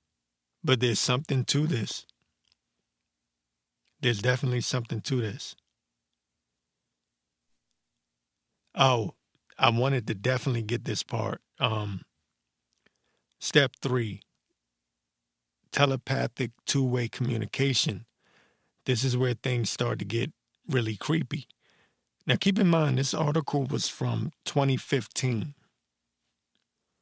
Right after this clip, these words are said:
It says, um, "It is believed nasa will use <clears throat> low-frequency radio waves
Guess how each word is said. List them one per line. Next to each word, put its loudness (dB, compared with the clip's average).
It -2
says, 2
um, 0
"It 4
is 0
believed 0
nasa 0
will 0
use 0
<clears throat> -16
low-frequency 0
radio 2
waves -4